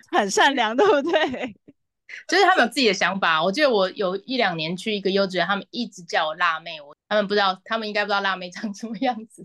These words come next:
Speaker 2: <laughs>
Speaker 1: 哦，是。
Speaker 2: 他们很爱开一些奇奇怪怪玩笑，我觉得现在小朋友其实比以前更可以有一些创意，我觉得是很好的啦。<laughs>
Speaker 1: 对，现在的小朋友可能真的跟我们以前很不一样，我们以前可能都呆呆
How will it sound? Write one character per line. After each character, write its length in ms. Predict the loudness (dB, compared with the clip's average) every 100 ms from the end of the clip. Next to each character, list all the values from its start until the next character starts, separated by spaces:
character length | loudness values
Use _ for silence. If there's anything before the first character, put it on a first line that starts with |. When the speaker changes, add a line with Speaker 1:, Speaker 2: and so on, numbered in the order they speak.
| _
Speaker 2:
<laughs> 140 | _ -10
Speaker 1:
哦， 800 | -8 -4 -6 -6 -12 -6 -6 -6 -10
是。 120 | -12 -14 _ -8
Speaker 2:
他 140 | -4
们 80 | -2
很 80 | -2
爱 140 | -4
开 200 | -4 -4
一 60 | -4
些 180 | -6 -8
奇 160 | -12
奇 140 | -14 -6
怪 160 | -2
怪 100 | -2
玩 240 | -2 -4 -6
笑， 200 | -4 -4
我 40 |
觉 60 | -4
得 60 |
现 100 | -2
在 60 | 0
小 120 | 0
朋 120 | 0
友 200 | 0 -2 -8 _
其 100 | -16
实 80 | -14
比 120 | -8 -8
以 80 |
前 240 | -6 -8 -6
更 340 | -6 -4 -8 -12 _
可 160 | -2
以 100 | 0
有 140 | 0 0
一 60 |
些 180 | -2 -2
创 300 | -2 -4 -4
意， 140 | -6 -10
我 80 |
觉 80 | -8
得 80 | -6
是 80 | -6
很 180 | -6 -8
好 180 | -10 -10
的 60 | -16
啦。 80 | -18 -20 _
<laughs> 280 | -2 -2 -4
Speaker 1:
对， 440 | -2 -2 -2 -6 -8 0
现 120 | 0
在 60 |
的 100 | 2
小 160 | -2 -4
朋 120 | -2
友 80 | -4
可 100 | -6
能 180 | -10 -6
真 140 | -4
的 100 | -4
跟 160 | -2 -4
我 60 |
们 160 | -6 -10
以 160 | -12 -12
前 300 | -6 -6 -4
很 200 | -6 -2
不 220 | -2 -2
一 80 | 0
样， 160 | -2
我 60 | -2
们 120 | -4
以 80 | -4
前 200 | -4 -6
可 80 | -6
能 100 | -2
都 140 | -4
呆 260 | -2 -4 -2
呆 300 | -2 -2